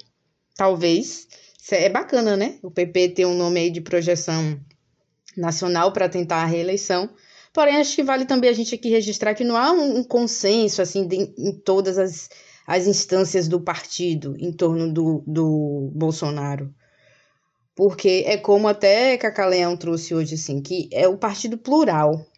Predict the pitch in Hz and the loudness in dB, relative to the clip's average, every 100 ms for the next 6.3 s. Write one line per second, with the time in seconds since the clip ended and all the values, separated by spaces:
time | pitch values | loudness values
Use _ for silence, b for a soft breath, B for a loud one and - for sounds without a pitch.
0 | _ _ _ _ - 160 160 196 214 185 | _ _ _ _ -8 -4 2 2 2 2
1 | 196 196 180 180 185 202 202 208 190 - | 0 0 -2 -2 0 -2 0 -2 -2 0
2 | 214 196 165 170 220 262 - b b b | 0 2 0 0 -2 -4 -14 b b b
3 | b b _ - 175 226 220 - 190 190 | b b _ 0 2 2 -2 -2 -2 2
4 | 220 190 196 220 214 202 - 180 - 165 | 2 4 4 4 -2 -8 -4 -4 0 -2
5 | 160 170 165 170 170 165 156 175 - 214 | 0 0 0 0 0 2 2 0 -4 -4
6 | - 139 139 | -4 -8 -8